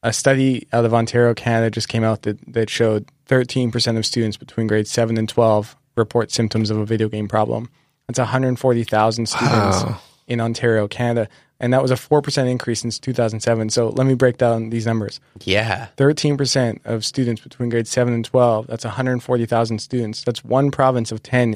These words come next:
Speaker 1: in Canada.
Speaker 2: Yeah.
Speaker 1: We currently have members in eighty-two countries around the world.
Speaker 2: <sighs>
Speaker 1: And our largest demographic isn't even kids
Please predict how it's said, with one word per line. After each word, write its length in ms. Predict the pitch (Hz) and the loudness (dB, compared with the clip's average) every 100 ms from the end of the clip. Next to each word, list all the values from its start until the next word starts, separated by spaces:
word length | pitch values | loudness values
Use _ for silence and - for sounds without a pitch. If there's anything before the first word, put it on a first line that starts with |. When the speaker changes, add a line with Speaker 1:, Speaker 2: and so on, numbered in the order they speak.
| - | -4
Speaker 1:
in 180 | 113 113 | -4 -4
Canada. 500 | - 123 113 107 - _ _ - | -4 -2 -2 -4 -8 _ _ -2
Speaker 2:
Yeah. 300 | 107 101 95 | 2 4 4
Speaker 1:
We 80 | |
currently 300 | 95 165 160 | 4 2 4
have 100 | 143 | 4
members 500 | 127 127 131 131 131 - _ _ _ _ _ _ _ _ | 4 4 4 2 0 -8 _ _ _ _ _ _ _ _
in 160 | 131 127 | -2 -2
eighty-two 420 | - 123 127 123 120 | 0 2 2 0 -2
countries 460 | 123 120 - 117 | 0 0 0 -2
around 160 | 120 117 | -2 0
the 80 | 113 | 0
world. 400 | 120 120 123 - - - - | 2 2 -2 -6 -8 -4 0
Speaker 2:
<sighs> 100 | 123 - - - - | 0 -2 -12 -8 0
Speaker 1:
And 340 | 127 123 117 _ _ _ _ _ _ _ _ _ _ _ _ _ _ | 2 2 -2 _ _ _ _ _ _ _ _ _ _ _ _ _ _
our 140 | 135 143 | 0 4
largest 380 | 143 143 135 - | 4 4 2 0
demographic 540 | 131 123 120 123 120 | 2 4 2 0 -6
isn't 260 | - 123 127 | -4 0 2
even 220 | 120 117 | 2 0
kids 420 | 113 127 110 - | 0 -2 -2 -8